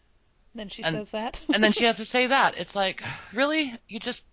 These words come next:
Speaker 2: went back to that?
Speaker 1: I think more than it being Dawn's fault, it was the writers wanting to show us that Buffy is done with that.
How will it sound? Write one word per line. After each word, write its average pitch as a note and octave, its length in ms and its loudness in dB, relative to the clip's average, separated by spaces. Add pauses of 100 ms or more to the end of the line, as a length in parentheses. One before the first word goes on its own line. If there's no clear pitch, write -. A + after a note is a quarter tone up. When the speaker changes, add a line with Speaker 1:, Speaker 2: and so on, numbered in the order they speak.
(380)
Speaker 2:
went F#3 280 -2
back G#3+ 280 0
to G#3 100 -10
that? A#3 420 -2 (1400)
Speaker 1:
I A#3 260 4
think B3+ 720 -8 (220)
more A3 320 -4
than G#3 160 -4
it F3+ 80 -8
being G3 240 -10
Dawn's F#3 340 -4
fault, E3+ 400 0
it D#3 120 -4
was E3+ 140 -8
the E3+ 140 -4
writers E3 560 -2
wanting F3 680 -10
to E3 200 -6
show E3 380 -6
us E3 400 -6 (1700)
that F3 320 -4
Buffy E3 580 -2
is D3+ 560 -8 (1000)
done A#2+ 420 -6
with - 220 -12
that. - 280 -12